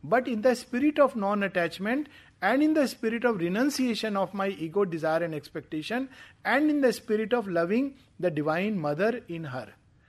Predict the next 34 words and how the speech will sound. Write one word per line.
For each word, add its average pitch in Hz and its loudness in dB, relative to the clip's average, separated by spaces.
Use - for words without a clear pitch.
Then 202 4
it 233 0
will 226 -4
become 185 -6
karma 127 -4
yoga. 101 -20
Certainly 277 -2
it 208 -8
can 220 -2
become 190 -4
a 185 -4
great 156 -2
karma 170 -2
yoga 160 -4
and 151 -8
a 147 -8
great 170 -6
tapasya. 208 -6
Like 160 -2
in 165 -4
Draupadi's 170 -4
case, 226 -8
it 127 -16
was 151 -8
a 156 -8
great 208 -6
tapasya 143 -8
and, 123 -12
you 139 -10
know, 180 -8
she 156 -10
loved 151 -2
only 156 -8
Krishna. 180 -12